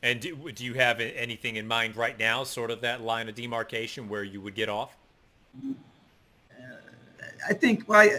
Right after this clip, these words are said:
Speaker 2: I think if he's under seven to two, I think seven to two would be, like, the, the one I'm looking for. 'Cause again, I think that the, depends how much they bet the nine horse,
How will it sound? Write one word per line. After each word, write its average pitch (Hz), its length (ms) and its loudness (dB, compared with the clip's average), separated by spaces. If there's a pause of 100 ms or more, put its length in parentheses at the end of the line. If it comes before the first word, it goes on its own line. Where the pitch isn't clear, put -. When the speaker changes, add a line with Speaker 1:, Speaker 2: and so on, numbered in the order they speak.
Speaker 2:
I 208 60 6
think 226 240 2
if 170 80 4
he's 175 180 8
under 165 760 6
seven 160 340 4
to 156 80 4
two, 165 440 6 (1200)
I 165 60 -4
think 147 180 0
seven 151 300 4
to 135 60 -6
two 151 100 4
would 143 120 4
be, 139 100 4
like, 139 280 2
the, 147 100 0
the - 180 -4 (180)
one 147 140 2
I'm 135 120 6
looking 131 240 6
for. 139 220 6
'Cause 135 120 2
again, 143 180 8
I 131 80 10
think 143 320 4
that 135 200 6
the, 135 120 2
depends 151 400 4
how 151 100 10
much 147 200 6
they 135 80 8
bet 131 200 6
the 135 60 0
nine 131 280 8
horse, 123 380 4